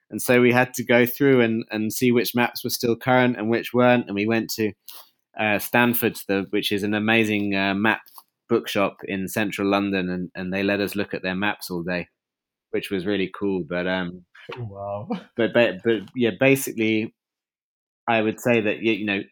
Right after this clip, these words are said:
Speaker 1: Fred relied on a proper map, and I think, you know, that kind of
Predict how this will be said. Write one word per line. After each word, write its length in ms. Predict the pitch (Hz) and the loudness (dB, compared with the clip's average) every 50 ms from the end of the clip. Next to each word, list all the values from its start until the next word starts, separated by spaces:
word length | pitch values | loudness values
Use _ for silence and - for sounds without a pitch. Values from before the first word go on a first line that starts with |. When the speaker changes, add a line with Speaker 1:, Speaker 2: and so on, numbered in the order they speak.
| _ - - _ _ _ | _ -20 -20 _ _ _
Speaker 1:
Fred 200 | - 135 131 120 | 2 4 4 4
relied 360 | 117 120 113 113 113 110 101 | 4 4 6 6 6 4 4
on 160 | 107 101 101 98 | 2 0 -2 -4
a 20 | |
proper 320 | 92 - 120 107 - - | -4 -4 -4 -4 -4 -4
map, 240 | 92 90 90 90 87 - _ _ - - | -4 -2 -2 -4 -4 -8 _ _ -14 -10
and 120 | 98 98 | -6 -6
I 80 | 98 95 | -6 -4
think, 340 | - - 110 101 85 - - _ | -4 -4 -4 -4 -6 -10 -16 _
you 140 | - 104 | -12 -8
know, 140 | 95 90 92 | -6 -6 -4
that 180 | 90 110 - - | -2 -4 -4 -4
kind 160 | - 113 104 | -4 -4 -4
of 80 | 98 | -4